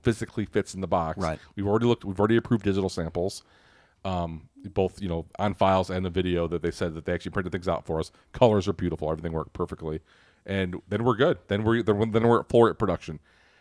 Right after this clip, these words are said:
Speaker 1: At that point, I believe it's somewhere between four to five weeks of, you know, where till, that's what it takes to finish full, full, full rate production.
Speaker 2: Right.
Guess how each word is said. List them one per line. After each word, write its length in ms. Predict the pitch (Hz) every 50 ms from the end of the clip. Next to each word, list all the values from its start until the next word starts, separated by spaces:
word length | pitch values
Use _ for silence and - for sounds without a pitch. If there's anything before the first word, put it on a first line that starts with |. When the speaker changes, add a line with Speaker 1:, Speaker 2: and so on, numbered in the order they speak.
| _ _ -
Speaker 1:
At 160 | - 104 -
that 220 | - 131 147 156 -
point, 300 | - - 175 180 175 - -
I 80 | 113
believe 840 | 95 95 104 98 95 95 98 101 107 110 117 120 123 127 127 123 107
it's 160 | 104 - - -
somewhere 240 | - 113 104 107 104
between 280 | 101 - - 110 101
four 240 | 90 - - 95 95
to 60 | 92
five 240 | - - 85 82 - -
weeks 480 | 76 60 - _ - - - - - _ _ _ _ _ _ _ _ -
of, 540 | 90 92 92 90 87 85 85 80 - - _ _ _ _
you 100 | - 107
know, 80 | 95 92
where 300 | 90 92 92 90 90 87
till, 260 | - - 110 92 87
that's 220 | - 101 107 - -
what 80 | 113
it 80 | 87 -
takes 200 | - 117 - -
to 40 | -
finish 280 | - - - 95 90 -
full, 160 | - 110 - _
full, 220 | - 113 101 87 - -
full 180 | - 110 104
rate 120 | 95 82 -
production. 340 | - 95 92 101 92 98
Speaker 2:
Right. 60 | 98